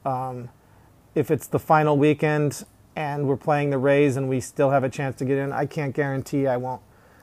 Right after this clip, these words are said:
have changed my mind by then. But I actually think in, like, uh, clear thought, as we sit here today, it would be better for the Yankees if they don't even make the wild card game. Um, they're not gonna go very far in the playoffs anyway.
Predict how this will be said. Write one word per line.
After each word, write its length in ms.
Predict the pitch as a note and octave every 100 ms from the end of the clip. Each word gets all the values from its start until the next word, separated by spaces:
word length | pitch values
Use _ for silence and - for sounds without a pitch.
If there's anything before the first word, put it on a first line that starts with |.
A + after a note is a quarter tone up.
| _
have 120 | C#3
changed 320 | - D3+ C#3+
my 120 | D3 C3
mind 260 | B2 B2+
by 140 | G#2 G#2+
then. 240 | G2 D#3
But 140 | D3+ C#3
I 80 |
actually 340 | D3+ D3+ - C#3+
think 340 | - D3+ C#3+ - _
in, 220 | D3+ D3
like, 260 | C3+ C3 - - _ _ _ _ _ _ _ _ _
uh, 360 | C#3 C3 B2+ A#2+ - - -
clear 340 | - E3 E3
thought, 520 | D#3+ - D3 C3+ C#3 - - _ _ _ _ _
as 180 | D3+ B2+
we 100 | C#3
sit 200 | - D3
here 120 | D3
today, 520 | C3+ B2+ B2+ A#2 A2+ -
it 80 | D3+
would 120 | C#3
be 120 | C3 C#3
better 280 | C#3 D3
for 120 | D3 C#3+
the 100 | C3
Yankees 440 | C3+ C3+ C#3+ B2+
if 120 | -
they 120 | - C#3
don't 160 | C#3+
even 220 | C3 C3
make 220 | B2 B2 -
the 80 |
wild 280 | G#2+ A2 G2
card 220 | - D2
game. 220 | - G#2 - - _ _ _ _ _
Um, 360 | A2+ F#2+ F#2+ G#2 - - _ _ - - - -
they're 140 | C#3+
not 180 | D3+ D3+
gonna 180 | D#3 C#3
go 160 | C#3
very 220 | C3 C3+ C3
far 240 | D3+ C3+
in 80 | B2+
the 60 |
playoffs 580 | A#2 C3 B2 A#2+ B2 -
anyway. 540 | B2 B2 B2 A#2+ A#2+